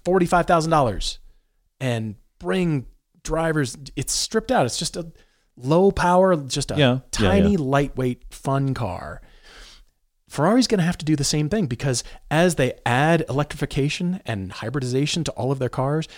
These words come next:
Speaker 1: we'll get quicker and quicker and quicker. And then we're shaving not just tenths, we're shaving hundredths off zero to sixty times. And then
Speaker 2: Yeah.
Speaker 1: the, even the motors and the torque and the more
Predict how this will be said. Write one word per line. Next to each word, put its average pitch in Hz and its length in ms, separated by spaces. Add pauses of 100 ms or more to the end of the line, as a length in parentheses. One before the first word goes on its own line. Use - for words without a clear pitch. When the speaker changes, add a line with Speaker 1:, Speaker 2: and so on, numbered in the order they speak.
(160)
Speaker 1:
we'll 113 80
get 104 220
quicker 165 540
and - 100
quicker 139 300
and 113 160
quicker. - 220
And 92 120
then 123 120
we're 139 100
shaving 113 560 (800)
not 165 200
just - 220
tenths, - 560 (140)
we're 139 80
shaving 196 260
hundredths 135 760
off 98 140
zero 80 200
to 87 60
sixty - 300
times. 62 420 (360)
And 135 180
then 131 140
Speaker 2:
Yeah. 98 120
Speaker 1:
the, 135 200
even 123 180
the 107 140
motors 110 360
and 127 80
the 131 60
torque 139 380
and 123 100
the 120 60
more 139 480